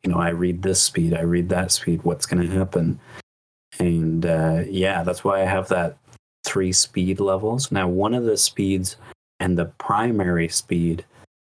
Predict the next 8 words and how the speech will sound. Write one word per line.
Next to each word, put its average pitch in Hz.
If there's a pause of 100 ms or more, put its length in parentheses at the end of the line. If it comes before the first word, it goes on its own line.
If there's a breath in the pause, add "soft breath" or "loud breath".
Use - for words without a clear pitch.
(120)
is 95
gonna 90
be 85 (760)
templated 95 (120)
to 90
Andy 87
Serkis's -
recording -